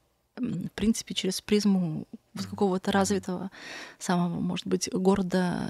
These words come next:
Speaker 1: н-, настоящего. Но были, конечно, интересные. Там один, э, парень написал прекрасный совершенно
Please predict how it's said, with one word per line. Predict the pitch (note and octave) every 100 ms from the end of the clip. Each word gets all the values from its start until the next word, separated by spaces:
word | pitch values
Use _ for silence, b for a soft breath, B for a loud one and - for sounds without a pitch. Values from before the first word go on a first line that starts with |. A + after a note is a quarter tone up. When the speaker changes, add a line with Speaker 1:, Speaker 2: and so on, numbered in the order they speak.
| -
Speaker 1:
н-, | A3 F#3+ - - -
настоящего. | F#3 - F#3+ F3+ - - F#3+ B B B B B B B _ -
Но | F#3+ C4+ D4
были, | A3 A#3
конечно, | - F3+ - F#3
интересные. | F#3 F3+ F3+ - -
Там | - - -
один, | F3 F3+ E3+ - -
э, | F3+ F#3
парень | F#3 F#3 F3+
написал | - - -
прекрасный | - - F#3 - G3
совершенно | - G3 - F#3 F3